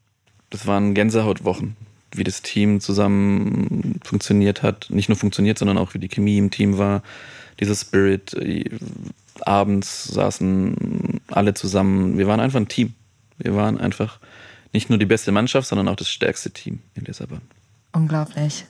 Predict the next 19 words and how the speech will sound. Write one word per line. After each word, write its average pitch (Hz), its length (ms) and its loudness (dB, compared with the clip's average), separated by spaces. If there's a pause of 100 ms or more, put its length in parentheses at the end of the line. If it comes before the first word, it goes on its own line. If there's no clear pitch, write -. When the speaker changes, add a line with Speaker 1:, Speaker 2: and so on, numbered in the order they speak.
(140)
Speaker 1:
Ja. 156 240 -2
Speaker 2:
Das, - 300 -2
äh, - 180 0
das 165 200 -2
kann 170 140 6
ich 170 60 8
mir 175 100 6
vorstellen, 147 480 0
diese, 156 260 2
dieser 156 220 2
ganze 156 280 0
Vibe, 160 300 0
den 147 120 -2
ihr 151 140 0
so 147 100 2
mitgezogen 147 520 2
Speaker 1:
Ja. 135 120 2
Speaker 2:
habt, 139 220 -4
ne? 147 220 2